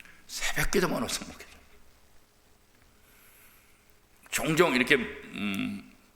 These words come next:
한의원 가서 이렇게 진맥을 하고 검사를 받을 때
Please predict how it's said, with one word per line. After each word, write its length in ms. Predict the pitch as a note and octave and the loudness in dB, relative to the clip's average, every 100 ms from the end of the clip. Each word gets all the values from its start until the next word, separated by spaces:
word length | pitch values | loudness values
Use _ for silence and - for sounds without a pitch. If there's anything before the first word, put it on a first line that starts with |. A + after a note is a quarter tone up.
| _ - - - | _ -20 -20 -4
한의원 420 | - B2+ C#3+ C3+ | 2 4 6 6
가서 240 | A#2+ G#2 | 4 4
이렇게 560 | A2 F#2+ - F#2+ F#2+ G2 - - - - _ | 2 2 2 2 0 -6 -14 -20 -20 -20 _
진맥을 500 | - A2 G#2 G#2 G2 | -6 -2 0 0 -2
하고 460 | F#2 F2+ G2 C#3+ - | -2 0 -2 -4 -4
검사를 440 | - G2 G2+ G2 | -4 -2 0 0
받을 340 | G2 F#2+ A2 F2 | 0 -2 -2 -4
때 180 | D3+ | -4